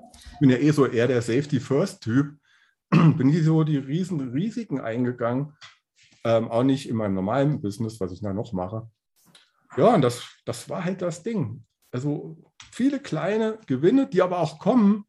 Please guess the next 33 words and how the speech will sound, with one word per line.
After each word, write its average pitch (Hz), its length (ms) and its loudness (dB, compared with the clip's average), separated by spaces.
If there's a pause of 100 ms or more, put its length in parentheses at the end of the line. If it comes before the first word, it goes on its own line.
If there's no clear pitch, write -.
(460)
im 147 160 0
Gegensatz, 170 560 0
oh, 170 240 0
ich 185 140 -4
muss 160 180 -2
da 147 360 -2
ein 139 260 -4
eins 156 400 -8
zu 156 80 -10
vier, 160 380 -4
eins 160 260 -6
zu 151 120 -6
fünfer, 160 680 -2 (840)
äh, 131 240 2
C 151 140 0
R 147 80 2
V 160 240 0
hinkriegen 143 800 0 (240)
und 139 180 2
wieder 123 180 4
verloren 107 360 0
und 160 100 0
nochmal 143 240 2
verloren 110 560 -2
und 139 160 -6
dann 131 580 -4
wieder 147 220 0
Einstieg, 113 640 -4
ne, 123 100 -2
der 110 140 0
Klassiker 127 440 -4
bei 113 140 -2
Markttechnik. 117 720 -6